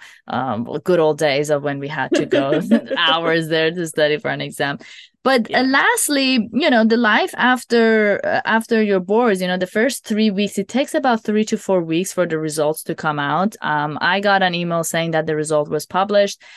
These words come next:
Speaker 1: and then I checked it, and woohoo, it said board certified. I, um, I couldn't believe it. And then I
Speaker 2: <laughs>
Speaker 1: refreshed it, and it was real. And, um,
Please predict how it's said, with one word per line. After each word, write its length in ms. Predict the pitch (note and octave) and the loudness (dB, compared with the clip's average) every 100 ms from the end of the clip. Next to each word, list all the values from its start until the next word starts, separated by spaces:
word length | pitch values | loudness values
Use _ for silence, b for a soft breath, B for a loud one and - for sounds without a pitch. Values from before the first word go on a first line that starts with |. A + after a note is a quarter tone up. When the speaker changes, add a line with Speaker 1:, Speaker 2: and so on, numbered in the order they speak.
| B - | B -8
Speaker 1:
and 100 | E3 | -2
then 140 | E3 | 0
I 100 | D#3 | 0
checked 400 | D3+ - F#3 - | -2 -2 -2 0
it, 340 | F#3 F3+ F3+ C3+ | 2 4 2 0
and 340 | D#3 D#3 D#3 B B _ - | -2 -2 -6 B B _ 4
woohoo, 520 | A4 A#4+ C5+ C#5 B4+ F4 | 4 8 8 10 8 6
it 80 | |
said 360 | - C4 B3 G#3+ | 4 4 4 2
board 260 | F#3 A3+ A#3+ | 4 4 4
certified. 720 | A3 A3+ C4+ B3+ B3+ B3+ B3+ | 2 2 4 4 6 4 2
I, 320 | F3 D3+ D#3 C#3+ | 2 0 0 -2
um, 540 | D3+ D3 D3 D3 C#3+ - | -2 0 -2 -6 -14 -10
I 100 | - | -8
couldn't 340 | - F#3 F3 | -4 -4 -4
believe 260 | E3 G#3+ C#4+ | -2 0 2
it. 220 | D#4 D4+ | 2 2
And 200 | G#3 F3+ | -2 -2
then 80 | F3+ | 0
I 220 | F3 E3 | 0 0
Speaker 2:
<laughs> 40 | - | -4
Speaker 1:
refreshed 580 | D#3+ D#3 G#3+ C4+ - D4 | -10 -2 2 2 0 0
it, 220 | C#4+ A#3 | 0 0
and 120 | F3 | -4
it 60 | D3+ | -4
was 220 | D3 E3+ | -6 -4
real. 420 | C4+ D4 C#4+ C#4 B B _ _ _ | 0 2 0 -2 B B _ _ _
And, 480 | - F3+ F3+ F3+ E3 | -6 -4 -4 -4 0
um, 460 | D#3+ D#3 D#3 D#3 | 2 2 0 -4